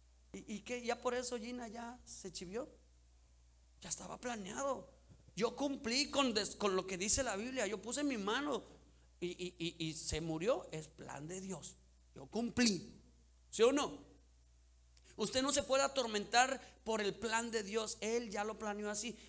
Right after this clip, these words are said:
Es como si tú fueras albañil y viene el arquitecto y te dice: "Hazme una pared aquí". Tú haces la pared. Si la pared sirve o no sirve, es tu problema. No es tu problema. Tú cumpliste. El problema entonces es del arquitecto.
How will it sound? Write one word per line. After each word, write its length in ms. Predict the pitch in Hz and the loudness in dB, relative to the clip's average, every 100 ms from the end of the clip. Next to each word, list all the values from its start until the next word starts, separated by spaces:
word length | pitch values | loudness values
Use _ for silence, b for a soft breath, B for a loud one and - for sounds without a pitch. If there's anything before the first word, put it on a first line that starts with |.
| B | B
Es 100 | - | -2
como 200 | 247 240 | 0 2
si 140 | 240 | 0
tú 140 | 233 240 | 0 -2
fueras 320 | 233 240 233 | -2 0 0
albañil 540 | 226 226 226 240 240 | 0 0 0 0 -2
y 100 | - | -4
viene 720 | 196 214 226 226 233 220 - - | -2 0 0 0 0 -4 -10 -4
el 140 | 190 | -2
arquitecto 640 | 196 190 208 - 233 - 247 | 0 -2 -4 -2 -2 -2 -6
y 60 | |
te 160 | - 220 | -2 0
dice: 460 | 226 233 - 226 - | 0 2 2 2 2
"Hazme 320 | 208 208 233 | 0 2 2
una 220 | 233 226 | 0 4
pared 280 | 214 208 226 | 4 4 2
aquí". 400 | 196 190 277 240 - - - - - - - | 0 0 0 0 -4 -18 -20 -20 -20 -20 -20
Tú 180 | - 143 | -6 -2
haces 240 | 151 165 175 | 0 2 4
la 160 | 185 | 4
pared. 300 | 190 202 226 - - - - - - B B | 6 6 4 0 -18 -20 -20 -20 -20 B B
Si 180 | - 202 | -4 0
la 160 | 202 208 | 2 4
pared 280 | 226 277 311 | 4 4 2
sirve 460 | - 254 240 202 180 | 2 2 2 0 2
o 120 | 180 | 2
no 140 | 202 220 | 2 2
sirve, 400 | - 214 160 220 | 2 0 -2 -2
es 80 | 220 | -4
tu 120 | 240 | -4
problema. 460 | 208 214 311 220 147 - - - - - | -6 -4 -4 -6 -8 -18 -20 -20 -20 -12
No 120 | 190 | -8
es 100 | 220 | -8
tu 100 | 214 | -10
problema. 480 | - 185 190 196 160 - | -12 -12 -12 -12 -14 -12
Tú 100 | 170 | -6
cumpliste. 640 | 185 - 185 190 - - - - - - - - - - - - - - - - - - | -6 -4 -4 -4 -8 -12 -20 -20 -20 -20 -20 -20 -20 -20 -20 -20 -20 -20 -20 -20 -20 -14
El 100 | 147 | -8
problema 380 | 165 170 196 233 | -2 0 0 -2
entonces 320 | 208 202 202 | -2 -2 0
es 60 | |
del 140 | 196 180 | 0 -2
arquitecto. 640 | 151 156 - 180 - 131 | -4 -6 -4 -6 -6 -18